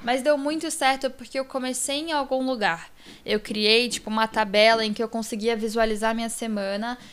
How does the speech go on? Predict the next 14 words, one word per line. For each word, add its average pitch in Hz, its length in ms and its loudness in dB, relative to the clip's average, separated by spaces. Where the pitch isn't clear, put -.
e 247 140 -2
vi 233 200 -2
qual 294 320 4
é 359 100 6
o 339 60 -2
tempo 269 380 0
que 277 100 -6
eu 254 60 -2
ia 254 140 -2
destinar 233 520 -4
pra 226 140 -8
cada 277 320 -4
tarefa 262 480 -4
minha. 175 380 -8